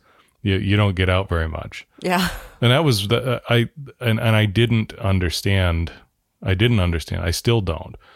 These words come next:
Speaker 1: Now I've, I've, I've come to understand how that, you know, why people live that way, but I didn't know anybody like that before then.
Speaker 2: The identity and the
Speaker 1: Right.
Speaker 2: struggle.
Speaker 1: Right.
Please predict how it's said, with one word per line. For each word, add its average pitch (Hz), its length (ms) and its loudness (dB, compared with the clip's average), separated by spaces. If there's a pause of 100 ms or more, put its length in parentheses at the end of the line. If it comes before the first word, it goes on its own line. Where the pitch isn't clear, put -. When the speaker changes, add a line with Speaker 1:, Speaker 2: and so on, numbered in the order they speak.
(400)
Speaker 1:
Now 92 200 0
I've, 87 300 -4
I've, - 400 -6 (400)
I've 90 280 -6
come 107 240 0
to 92 120 -2
understand 92 640 -2
how 101 380 -4
that, 87 220 -2 (140)
you 113 120 -2
know, 87 100 0
why 87 760 -2
people 87 480 -6 (880)
live 101 400 0
that 90 240 0
way, 85 360 -8
but 95 200 -4
I 95 80 2
didn't 123 320 -2
know 123 180 0
anybody 85 360 -4
like 82 260 -6
that 90 240 -8 (260)
before 104 380 -2
then. 85 320 -14 (260)
Speaker 2:
The 160 80 -4
identity 147 540 -2
and 143 80 -4
the 151 120 -6
Speaker 1:
Right. 202 40 0
Speaker 2:
struggle. 151 420 -2
Speaker 1:
Right. 107 360 0